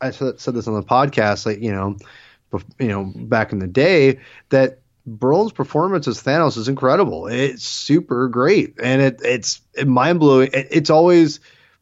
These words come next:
my f-, my favorite part of the movie is, is Thanos. The fact they make, you know, he's so, he's so, uh,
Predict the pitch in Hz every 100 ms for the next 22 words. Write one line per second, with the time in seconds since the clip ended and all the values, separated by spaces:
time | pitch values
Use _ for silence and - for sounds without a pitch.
0 | _ - 127 147 160 - - 135 151 147
1 | 151 147 147 147 135 123 190 147 110 104
2 | 101 98 - 110 104 117 - 110 101 95
3 | - 120 139 143 151 147 131 123 135 147
4 | 143 123 120 113 - 143 - 143 147 156
5 | 151 147 - _ _ - _ _ _ _
6 | 147 - 180 175 165 151 143 139 139 127